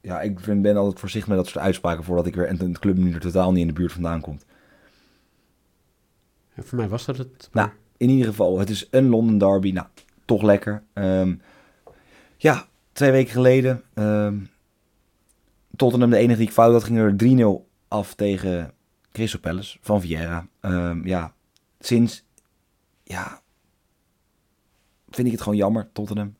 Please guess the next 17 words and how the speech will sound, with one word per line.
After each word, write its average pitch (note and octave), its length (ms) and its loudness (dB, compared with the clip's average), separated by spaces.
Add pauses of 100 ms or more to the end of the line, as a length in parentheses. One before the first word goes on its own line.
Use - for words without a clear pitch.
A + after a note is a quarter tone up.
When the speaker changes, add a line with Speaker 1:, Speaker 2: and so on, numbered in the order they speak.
Speaker 1:
Ehm, G2 400 -4 (480)
ik A#2+ 120 0
heb, B2 100 4
moet B2 140 2
trouwens, A2 300 2
ik G2 100 -8
hoef G#2+ 120 0
niet G#2 140 4
meer G2 80 2
gelijk, F2+ 280 0
daar F2 100 -8
gaat F2+ 140 -2
het F2+ 100 -2
niet F2 120 -4
om. E2+ 180 -8
Maar, E2 400 -6
ehm, D#2 420 -8